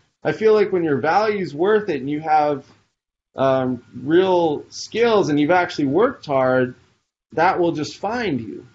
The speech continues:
you know? And that's happened to me multiple times in my career so far, is people wanna sign you. It feels like, you know, Doctor Dre signing Eminem or something. Like, "I wanna get this guy. I need him."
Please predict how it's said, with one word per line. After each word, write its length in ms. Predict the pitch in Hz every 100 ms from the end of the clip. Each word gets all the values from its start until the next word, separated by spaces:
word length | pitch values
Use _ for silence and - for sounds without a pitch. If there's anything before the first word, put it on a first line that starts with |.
| -
you 160 | 131
know? 280 | 135 139 160
And 440 | 135 123 139 139 139 _ _ _
that's 240 | 147 147 143
happened 320 | 156 151 151
to 60 | 143
me 100 | 139
multiple 420 | 135 135 - 120
times 360 | 117 135 127 127
in 80 |
my 140 | 120 113
career 420 | - 139 180 170
so 240 | - 113
far, 420 | - 110 113 127 - _ _ _ -
is 180 | 127 127
people 560 | 156 147 139 131 127 - _
wanna 280 | 117 143 139
sign 500 | 123 - 180 185 151
you. 160 | 113 110
It 140 | 110
feels 320 | 175 190 180
like, 280 | 170 143 139
you 60 | 156
know, 140 | 135
Doctor 480 | 123 151 165 - 147
Dre 300 | 120 147 143
signing 440 | - 147 139 139 135
Eminem 560 | 135 135 127 123 110
or 80 | 101
something. 540 | - 107 101 - 107 117
Like, 200 | 117 -
"I 140 | 143
wanna 280 | 165 220 202
get 260 | 160 156
this 200 | 214 196
guy. 280 | - 175 147
I 40 | 151
need 280 | 226 262
him." 300 | 262 247 220